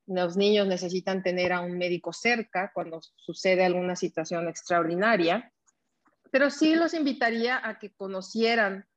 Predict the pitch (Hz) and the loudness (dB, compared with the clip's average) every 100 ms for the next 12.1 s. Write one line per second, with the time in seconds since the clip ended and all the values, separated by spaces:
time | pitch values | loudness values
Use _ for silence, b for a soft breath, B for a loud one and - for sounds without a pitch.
0 | _ _ _ _ - 202 190 185 180 185 | _ _ _ _ -8 -4 -2 -2 -2 2
1 | 190 190 196 185 190 - 185 180 180 190 | 2 0 -4 -8 -8 0 0 2 -2 -2
2 | - _ _ _ _ _ _ _ 202 196 | -12 _ _ _ _ _ _ _ 2 4
3 | 190 202 196 220 247 240 226 214 214 214 | 4 4 0 0 0 2 2 2 0 -2
4 | - - _ - - 220 220 233 - 220 | -6 -20 _ -14 -2 0 0 -6 -2 -2
5 | 202 - 196 208 - 202 196 190 196 196 | -2 0 2 2 0 -4 -4 -2 -4 -2
6 | 233 254 294 - 233 214 196 202 208 214 | -4 -4 -6 -6 -4 -4 -4 -6 -6 -6
7 | 196 185 185 190 190 180 175 170 165 175 | -4 -6 -6 -10 -8 -8 -4 -4 -4 -6
8 | 170 170 170 185 180 190 - 175 180 170 | -8 -10 -2 0 0 -4 -6 -8 -10 -6
9 | 175 180 170 175 175 185 180 180 185 175 | -4 -2 -2 -2 -4 -6 -12 -4 -2 2
10 | 175 175 175 165 165 165 175 165 160 165 | 0 0 -2 0 0 -2 -6 -6 -8 -10
11 | 170 165 175 165 - 208 214 - 185 185 | -8 -4 -4 -4 -2 0 2 0 -4 -4
12 | 208 | -4